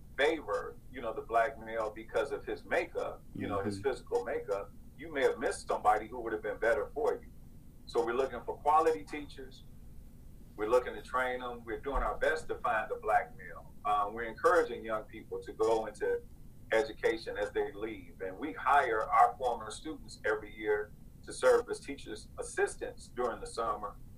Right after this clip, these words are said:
Speaker 1: so that they can get that practical experience and, and go into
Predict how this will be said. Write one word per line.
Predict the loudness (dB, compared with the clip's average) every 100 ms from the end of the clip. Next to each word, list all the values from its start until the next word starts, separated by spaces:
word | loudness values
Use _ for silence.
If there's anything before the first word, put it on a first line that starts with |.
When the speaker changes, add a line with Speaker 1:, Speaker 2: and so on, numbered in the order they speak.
| -16 -16 -8
Speaker 1:
so | 2 4
that | 6
they | 4
can | 4 0 -8
get | -6
that | -2 -2 -4 -6
practical | 0 0 -2 -2 0
experience | 0 -4 -4 -4 -6 -10
and, | -10 -10 -12 -12
and | 0
go | 4 4
into | 4